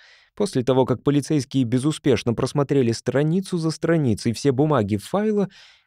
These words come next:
Конти признал своё временное поражение. "Теперь можете уехать", —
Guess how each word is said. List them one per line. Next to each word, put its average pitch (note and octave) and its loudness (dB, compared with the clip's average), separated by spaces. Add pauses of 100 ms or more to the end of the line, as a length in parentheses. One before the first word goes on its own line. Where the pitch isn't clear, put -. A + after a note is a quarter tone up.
(120)
Конти F3 0
признал B2+ 0
своё D3 -2
временное G#2+ -2
поражение. - -6 (1000)
"Теперь E3+ 0
можете B2 0
уехать", — B2+ -2